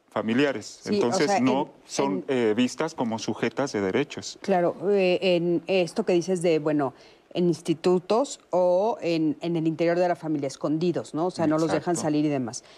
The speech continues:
Speaker 2: Vamos a, a suponer que alguien nos está viendo y que está en esa situación. Ustedes estaban comentando que a nivel de los derechos y de las leyes también hay que hacer algunos cambios.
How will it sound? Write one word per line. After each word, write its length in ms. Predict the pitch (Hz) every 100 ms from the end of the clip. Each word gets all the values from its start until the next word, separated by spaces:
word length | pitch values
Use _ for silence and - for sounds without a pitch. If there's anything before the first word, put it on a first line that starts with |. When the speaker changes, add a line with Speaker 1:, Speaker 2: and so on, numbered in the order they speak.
| - _
Speaker 2:
Vamos 400 | 185 240 269 -
a, 300 | 214 185 180
a 320 | - 170 165
suponer 720 | - 170 - 180 175 180 202
que 180 | - 151
alguien 320 | 156 160 170
nos 160 | 160 -
está 180 | - 151
viendo 240 | 160 165
y 60 | 175
que 120 | 151
está 180 | - 160
en 80 | 147
esa 220 | - 156
situación. 600 | 160 139 - - 107 - - _ - - -
Ustedes 340 | 180 208 196
estaban 360 | 190 - 175 175
comentando 600 | 170 160 151 160 160 160
que 80 | 165
a 40 |
nivel 640 | 156 156 165 165 170 - 170
de 260 | 170 165
los 240 | 165 160 160
derechos 560 | 160 160 160 185 160
y 20 | 175
de 140 | 147
las 240 | 139 139
leyes 500 | 165 165 156 165 180
también 480 | - 143 151 160 165
hay 80 | 156
que 120 | 147
hacer 200 | 131 139
algunos 380 | 131 139 135 -
cambios. 400 | 143 - -